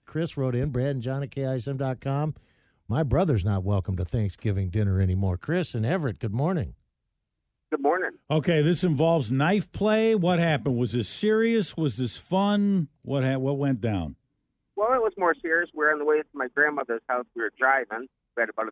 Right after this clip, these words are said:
Speaker 2: thirty-minute drive. We were arguing the whole way.
Speaker 3: And how old are you guys at the time?
Speaker 2: Uh, probably in our mid-forties.
Speaker 3: You're in your mid-forties when this happened?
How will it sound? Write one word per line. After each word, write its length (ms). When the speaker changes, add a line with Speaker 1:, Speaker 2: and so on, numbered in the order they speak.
Speaker 2:
thirty-minute 460
drive. 320
We 60
were 120
arguing 440
the 80
whole 200
way. 280
Speaker 3:
And 120
how 160
old 180
are 40
you 120
guys 280
at 80
the 80
time? 420
Speaker 2:
Uh, 480
probably 380
in 140
our 260
mid-forties. 640
Speaker 3:
You're 160
in 100
your 140
mid-forties 1080
when 140
this 160
happened? 400